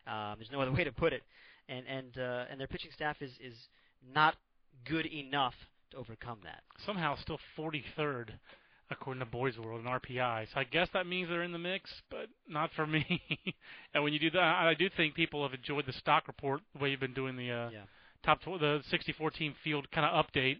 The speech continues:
Speaker 2: and, uh, we'll see if they even get a mention in this, uh, this week's stock report at baseball america dot com. We've really only talked about the top three in the poll, Aaron. Uh, let's talk about some other movers and shakers in the rankings. How about Cal State Fullerton being back in the top ten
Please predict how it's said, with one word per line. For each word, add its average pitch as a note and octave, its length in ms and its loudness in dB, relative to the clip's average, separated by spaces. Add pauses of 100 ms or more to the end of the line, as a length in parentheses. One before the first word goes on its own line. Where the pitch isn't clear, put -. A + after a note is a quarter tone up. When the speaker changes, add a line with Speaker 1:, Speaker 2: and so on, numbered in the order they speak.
Speaker 2:
and, B2 280 -4
uh, B2 220 0 (420)
we'll F#3+ 120 2
see G3 180 2
if E3 60 4
they F3 100 8
even D#3 180 6
get D3 140 8
a C3+ 40 4
mention C3+ 340 0
in B2 100 -8
this, A#2 100 -8 (160)
uh, C#3 200 -2
this B2+ 160 -2
week's C3 200 -6
stock B2+ 280 6
report B2 220 -6
at - 80 -10
baseball B2 300 -2
america A#2+ 280 -6
dot A#2 160 -6
com. B2 260 0 (340)
We've D#3+ 120 -4
really F#3 160 8
only E3 140 4
talked E3+ 180 2
about C#3+ 100 0
the C3 160 -4
top D3 140 6 (120)
three D3+ 200 0
in C#3 80 -2
the B2+ 40 -6
poll, C#3 460 0
Aaron. C3 340 -2 (400)
Uh, C#3+ 80 6
let's D#3 140 2
talk D3+ 160 6
about C#3 180 4
some D3 140 0
other C#3 240 2 (220)
movers D#3 360 2
and C3+ 140 -2
shakers D3 300 4
in C3+ 40 -4
the B2+ 80 -2
rankings. C3+ 380 0 (380)
How - 80 -2
about G#3+ 180 8
Cal F3+ 240 4
State D3 240 2
Fullerton D#3 300 0
being A#2+ 280 -4
back C3 240 6
in C#3+ 60 -2
the B2+ 60 -4
top - 300 0
ten A2 240 -6